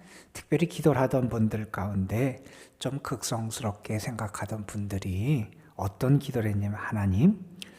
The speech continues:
저 나이트클럽을 불태워 주세요." 이렇게 하나님 앞에 기도를 했다는 거예요. 자, 그런데 얼마 지나지 않아서 어느 날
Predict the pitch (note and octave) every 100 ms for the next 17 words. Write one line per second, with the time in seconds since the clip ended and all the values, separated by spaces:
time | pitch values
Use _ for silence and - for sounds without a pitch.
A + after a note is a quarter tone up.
0 | - - G#2 B2+ A#2+ A2 - - - G#2+
1 | G#2 A2+ - G#2+ G2 - G2+ A#2+ - G#2
2 | - G2 G#2 F#2 F#2+ - - - B2 -
3 | A#2 A2 D3 A#2+ G#2 F#2+ B2+ C#3 - -
4 | - - - - A2 G2 A#2 A2 A2+ -
5 | - F#2+ G2 F#2+ G2 F2+ F#2+ F#2+ E3 A3+
6 | - - - - - - - - - -
7 | - - D3 C3 A#2 C3+ G#2 - A2 G#2+
8 | A2 A2+ - F#2+ G2 - - F#2 F#2 F#2
9 | - E2+ C#3 C#3 - - - - - -
10 | - - - G#2 G2 G2 F#2+ G#2 A#2+ A2+
11 | A2